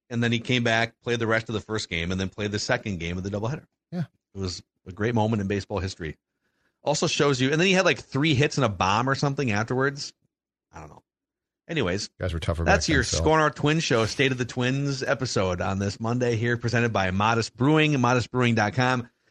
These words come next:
Speaker 1: And yeah, uh, check out the auction items up and the, the, also the buy it now items up on our Power of Sports Courage Kenny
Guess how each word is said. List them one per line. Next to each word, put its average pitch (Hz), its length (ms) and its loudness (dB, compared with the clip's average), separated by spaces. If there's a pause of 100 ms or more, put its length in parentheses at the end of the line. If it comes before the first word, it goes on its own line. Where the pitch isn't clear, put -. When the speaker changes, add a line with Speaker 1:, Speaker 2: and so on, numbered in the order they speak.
(100)
Speaker 1:
And 123 100 0
yeah, 151 200 4
uh, 113 320 2 (240)
check 143 280 0
out 156 300 2 (540)
the 120 140 -4
auction 139 400 0
items 139 360 2
up 135 280 2 (100)
and 113 120 0
the, 113 60 4 (200)
the, 120 80 0
also 123 220 2
the 117 80 2
buy 110 220 2
it 110 120 -2
now 117 300 2
items 104 400 2
up 98 280 -4 (100)
on 101 160 0
our 95 120 2
Power 117 360 2
of 101 120 -2
Sports - 600 -4
Courage 110 460 -2
Kenny 104 360 0